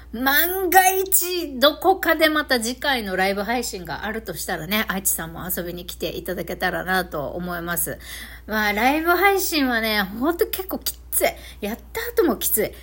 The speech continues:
え、まあ、私はですけど、今のところ。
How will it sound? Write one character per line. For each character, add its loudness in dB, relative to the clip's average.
え、 -12
ま 6
あ、 0
私 2
は 10
で 0
す 0
け -2
ど、 -2
今 0
の -2
と -4
こ -2
ろ。 0